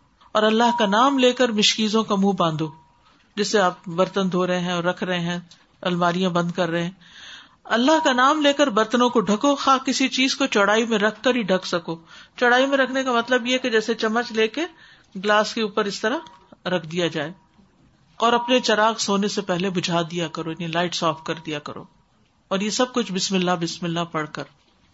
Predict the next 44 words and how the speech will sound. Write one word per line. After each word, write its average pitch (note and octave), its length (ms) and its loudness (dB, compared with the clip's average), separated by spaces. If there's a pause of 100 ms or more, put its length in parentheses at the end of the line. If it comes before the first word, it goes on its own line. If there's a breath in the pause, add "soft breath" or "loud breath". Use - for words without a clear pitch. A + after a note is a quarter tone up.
(640 soft breath)
پھر D4 180 4
شیطان C4+ 520 2
کی D4 120 -2
مجلس G#3+ 360 0
سے G#3+ 140 0
بچنا۔ E3 360 -2 (280)
نبی G#3+ 120 0
صلی A3+ 220 0
اللہ G#3 160 2
علیہ G3+ 140 4
وسلم G#3 320 -2
کے G#3+ 120 -4
صحابہ G3 420 0
میں G#3+ 140 0
سے G#3 140 -2
ایک G3 120 -2
صحابی F#3+ 340 0
سے G3+ 140 -2
مروی G3 380 2
ہے F#3 100 2 (400 loud breath)
کہ B3 100 0
نبی B3 200 4
صلی C4+ 200 2
اللہ B3+ 240 4
علیہ B3 60 2
وسلم B3+ 320 0
نے C#4 160 -2
کچھ C#4 240 0
دھوپ C4 340 4
اور D4 160 2
کچھ - 200 0
سائے A#3 300 2
میں A#3+ 160 0
بیٹھنے F#3+ 340 0
سے A3+ 100 -2
منع F#3+ 300 0
کیا D3+ 280 -4
ہے، D3+ 100 -12 (920 soft breath)
کچھ A#3 240 0
دھوپ C4 360 0
اور A3 140 2
کچھ - 200 0
سائے E3+ 300 0
میں۔ D#3+ 100 -12